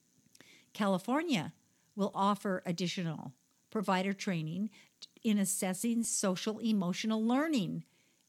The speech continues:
and ensure greater access to developmental and behavioral screenings. Partnering with Maryland, Ohio plans to expand its already well-developed kindergarten entry assessment to include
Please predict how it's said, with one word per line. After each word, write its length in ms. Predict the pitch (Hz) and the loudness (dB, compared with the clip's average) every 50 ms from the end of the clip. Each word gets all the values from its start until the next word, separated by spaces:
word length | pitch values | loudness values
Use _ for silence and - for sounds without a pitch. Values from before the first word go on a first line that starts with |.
| _ _ - | _ _ 0
and 140 | 185 180 175 | 2 2 2
ensure 340 | 175 175 - - 185 175 175 | 2 0 -2 0 0 0 -2
greater 480 | 175 160 185 214 233 262 285 285 277 - | -2 0 0 2 4 4 2 2 0 -2
access 680 | - 180 160 156 - - - 156 143 - - - - - _ | -2 -2 -2 -2 -4 -6 -8 -8 -8 -8 -10 -14 -16 -16 _
to 120 | - - 202 | -4 -2 -2
developmental 800 | 175 185 170 185 185 202 214 - 196 180 170 165 165 160 - _ - | 0 0 0 0 0 0 0 0 -2 -2 -2 -2 -4 -6 -8 _ -2
and 160 | 175 180 175 | -2 0 0
behavioral 540 | 190 175 151 185 180 170 170 165 165 156 156 | 0 0 2 2 2 2 2 0 -2 -2 -2
screenings. 800 | - - - 196 180 175 175 156 - - 50 - - - - - _ _ _ _ _ _ _ _ _ _ _ _ _ _ - - - - _ - | -2 0 2 2 2 2 0 -2 -6 -10 -14 -16 -16 -16 -18 -18 _ _ _ _ _ _ _ _ _ _ _ _ _ _ -20 -20 -20 -20 _ -2
Partnering 480 | - 262 285 294 277 247 240 233 214 202 | 2 4 4 4 6 4 4 4 4 4
with 140 | 185 190 208 | 2 4 4
Maryland, 640 | 196 202 233 277 269 226 160 156 - - 208 226 - _ _ _ _ _ _ _ _ | 4 4 4 4 4 2 0 -2 -4 -4 -6 -6 -6 _ _ _ _ _ _ _ _
Ohio 540 | - 196 190 - - 220 226 269 285 247 202 | 2 2 2 2 2 4 4 6 6 4 2
plans 340 | 185 - - 208 185 190 190 | 2 2 0 2 2 2 0
to 120 | - 208 | 0 -2
expand 360 | 196 180 - - 220 196 196 185 | -2 -2 -2 -2 0 2 2 0
its 120 | 175 - | 0 -2
already 380 | - 208 208 208 196 196 185 185 | -2 -2 0 0 0 0 0 0
well-developed 600 | 175 175 170 175 170 175 - 165 170 - - - | 0 -2 -2 -2 -4 -4 -4 -4 -4 -6 -4 0
kindergarten 600 | - 247 247 233 214 190 185 - - 170 165 - - - | 2 2 2 2 2 -2 -4 -4 -4 -6 -8 -6 -4 -2
entry 300 | 196 196 190 - 202 180 | -2 -2 0 -2 -4 -4
assessment 580 | 170 - - 175 175 - - 185 - - - _ - - - _ | -2 -2 -2 -2 -2 -2 -4 -6 -8 -10 -14 _ -20 -20 -20 _
to 140 | - - 226 | -2 2 4
include 320 | 208 202 - 220 196 208 | 4 4 4 4 2 2